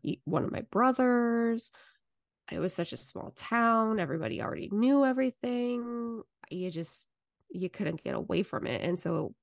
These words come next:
wasn't like you could go talk to a teacher, because the next day, the entire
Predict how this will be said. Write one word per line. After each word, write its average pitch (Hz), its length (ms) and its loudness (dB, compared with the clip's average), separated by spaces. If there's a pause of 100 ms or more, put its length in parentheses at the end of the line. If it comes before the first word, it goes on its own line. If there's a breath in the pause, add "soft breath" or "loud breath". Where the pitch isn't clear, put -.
wasn't 185 280 0
like - 180 -10
you 165 100 -4
could 175 200 -8
go 127 160 0
talk - 400 -6
to - 100 -6
a - 60 -6
teacher, 190 500 -2 (440 loud breath)
because 165 720 0 (340)
the 180 220 0
next 175 300 0
day, 220 500 0
the 190 160 0
entire 196 580 -4